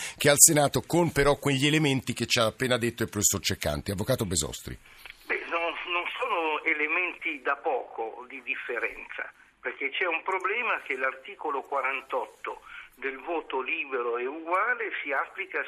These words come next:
Speaker 2: sia alla Camera che al Senato e la questione delle differenti soglie d'accesso non ha potuto essere esaminata dalla Corte Costituzionale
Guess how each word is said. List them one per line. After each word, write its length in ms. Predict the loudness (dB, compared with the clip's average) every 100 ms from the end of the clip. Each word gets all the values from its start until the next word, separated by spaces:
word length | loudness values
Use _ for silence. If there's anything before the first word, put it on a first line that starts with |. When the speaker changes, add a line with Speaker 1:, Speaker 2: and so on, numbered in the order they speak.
| -6
Speaker 2:
sia 140 | -4
alla 160 | -2 -2
Camera 520 | -2 -2 0 0 0 -4 -18 -8
che 200 | -6 -2
al 160 | -2 -4 -6
Senato 640 | -8 -6 -8 -6 -6 -6 -10 -18 _
e 160 | -8 -6 -8 -4
la 140 | -2
questione 600 | 0 -4 -6 -4 0 0
delle 260 | -2 -4 -6
differenti 680 | -8 -6 -4 -2 -4 -8 -10
soglie 440 | -4 -2 -2 -4
d'accesso 760 | -4 -4 -4 -6 -6 -6 -4 -6 -6 -16 -12
non 180 | -6 -2
ha 100 | -2
potuto 580 | -2 -8 -8 -12 -4 -2
essere 440 | -2 -4 -8 -6
esaminata 800 | -6 -6 -6 -4 -2 -2 -4 -6
dalla 280 | -6 -6 -6
Corte 460 | -6 -8 -8 -10 -10
Costituzionale 1160 | -12 -12 -12 -14 -16 -8 -4 0 0 2 -2